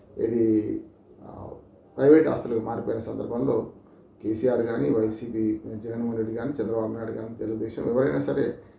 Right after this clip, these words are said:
ఈ ప్రాంతీయ పార్టీల్లో కూడా పెద్దగా, ఆ, నోరు విప్పడానికి అవకాశం తక్కువ. కానీ అంతర్గత ప్రజాస్వామ్యం ఎక్కువ ఉండి జాతీయ పార్టీగా కాంగ్రెస్ పార్టీలో అన్ని అవకాశాలు ఉంటాయి, అందరినీ మాట్లాడిస్తారు, చేసేది చే-, చేసేస్తారు. అధిష్టాన వర్గం ఎప్పటి నుంచి కూడా ఈ వివిధ భావాలను ఆహ్వానిస్తుంది,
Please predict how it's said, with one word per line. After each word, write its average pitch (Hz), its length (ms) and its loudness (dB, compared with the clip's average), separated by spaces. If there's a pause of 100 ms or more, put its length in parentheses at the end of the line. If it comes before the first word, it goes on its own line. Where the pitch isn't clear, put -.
(160)
ఈ - 80 0
ప్రాంతీయ 156 420 6
పార్టీల్లో 147 340 2
కూడా 147 140 4
పెద్దగా, 135 540 2 (340)
ఆ, 120 60 -8 (600)
నోరు 151 220 8
విప్పడానికి 131 460 2
అవకాశం 107 340 -8
తక్కువ. - 320 -18 (220)
కానీ 139 120 -4
అంతర్గత 160 420 4
ప్రజాస్వామ్యం 139 600 2
ఎక్కువ 131 220 0
ఉండి 123 460 0 (100)
జాతీయ 127 280 4
పార్టీగా 123 500 0
కాంగ్రెస్ 131 460 0
పార్టీలో 127 280 -2
అన్ని - 220 4
అవకాశాలు 120 560 2
ఉంటాయి, 107 300 -2 (220)
అందరినీ 143 300 6
మాట్లాడిస్తారు, 131 800 2 (440)
చేసేది 160 360 8
చే-, - 340 -2
చేసేస్తారు. 113 420 -4
అధిష్టాన 131 360 2
వర్గం 127 340 2
ఎప్పటి 131 220 0
నుంచి 123 140 -6
కూడా 123 320 0 (480)
ఈ 131 120 2
వివిధ 135 320 4
భావాలను 131 480 2
ఆహ్వానిస్తుంది, 127 760 -2